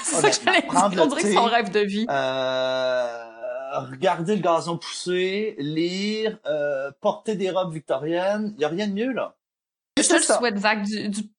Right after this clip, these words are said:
Speaker 1: plus profond de mon cœur.
Speaker 2: Voilà, c'est ça. Life goal, euh, Maggie Smith dans Downton Abbey.
Speaker 1: Yes,
Speaker 2: Ah
Speaker 1: on
Speaker 2: oui.
Speaker 1: aime ça.
Speaker 2: Parce que dans les autres rôles, elle se fait chier. Dans Harry Potter,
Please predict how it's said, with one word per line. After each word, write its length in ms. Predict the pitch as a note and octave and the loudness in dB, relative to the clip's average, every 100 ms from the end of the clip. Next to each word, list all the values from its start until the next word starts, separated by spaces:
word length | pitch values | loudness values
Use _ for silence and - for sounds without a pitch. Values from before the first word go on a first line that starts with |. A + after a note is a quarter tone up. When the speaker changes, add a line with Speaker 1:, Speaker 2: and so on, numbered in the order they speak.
| - | -4
Speaker 1:
plus 140 | D4+ | 0
profond 320 | D#4 - C#4 C#4 | 2 0 2 4
de 60 | |
mon 120 | B3 | 4
cœur. 320 | B3 - C#4+ B3 | 2 0 2 2
Speaker 2:
Voilà, 460 | D3+ G#3 G3+ G3 - | 4 4 4 4 2
c'est 180 | - F#3+ | 0 0
ça. 220 | - - | 2 0
Life 360 | F#3+ G3 A#3 G#3+ | 2 2 0 -2
goal, 540 | G3 A#3 A#3+ B3+ C4+ - | -2 -2 -2 -4 -4 -6
euh, 680 | F3+ F#3 F#3+ F#3+ F#3+ F#3+ F#3 F3+ | -4 -2 -2 -2 -2 -2 -4 -4
Maggie 320 | G3+ G3+ G3 | -4 -4 -8
Smith 240 | - F#3+ | -8 -8
dans 140 | D#3+ D3+ | -6 -6
Downton 340 | D3+ D#3 D3 | -8 -8 -10
Abbey. 180 | A#2 - _ _ _ _ _ _ _ _ | -12 -14 _ _ _ _ _ _ _ _
Speaker 1:
Yes, 560 | G#3 A3 A3+ A3 - G#3+ | -4 0 0 -2 -4 -2
Speaker 2:
Ah 140 | G3+ G3+ | -2 0
Speaker 1:
on 220 | F#3+ A#3+ | 0 2
Speaker 2:
oui. 60 | A#3+ | 2
Speaker 1:
aime 40 | G#3 | -2
ça. 460 | - A3 A3+ F#4+ | -4 -2 -2 -4
Speaker 2:
Parce 160 | - A#3+ | 0 2
que 80 | B3+ | 4
dans 140 | A3+ | 2
les 180 | A#3 G3 | 4 2
autres 180 | G#3+ G#3+ | 2 4
rôles, 120 | G#4 | 4
elle 60 | A#3+ | 2
se 80 | - | 0
fait 140 | G3 | -4
chier. 480 | F3+ - F#4 D4 D3+ | -4 -2 0 0 -2
Dans 80 | D#3+ F3 | 0 0
Harry 240 | G3 A#3+ | 0 -2
Potter, 260 | G3+ E3 | -2 -2